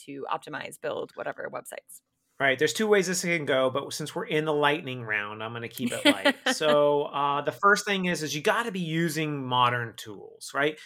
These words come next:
Speaker 2: If you don't have a single source of truth where, like, sales, marketing, and the C E O can all see where we stand with your data,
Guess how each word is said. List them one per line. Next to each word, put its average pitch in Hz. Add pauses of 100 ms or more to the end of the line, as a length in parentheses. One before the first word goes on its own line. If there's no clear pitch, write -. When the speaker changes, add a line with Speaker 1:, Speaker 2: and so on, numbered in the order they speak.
(120)
Speaker 2:
If 131
you 196
don't 196
have 147
a 139
single 156
source 143
of 127
truth 110
where, 110 (300)
like, 117
sales, 156
marketing, 139
and 110
the 104
C 170
E -
O 147
can 131
all 226
see 190
where 180
we 202
stand 165
with 135
your 143
data, 180